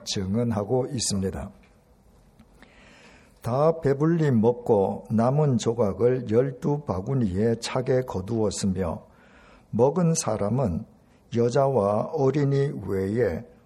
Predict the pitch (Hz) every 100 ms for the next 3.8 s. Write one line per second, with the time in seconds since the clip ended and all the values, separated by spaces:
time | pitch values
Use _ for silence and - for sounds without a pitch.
0 | - 107 101 101 - 147 143 139 135 107
1 | 92 120 117 117 - 98 90 - 82 73
2 | - - _ _ - - - - - _
3 | _ - 110 131 185 113 92 185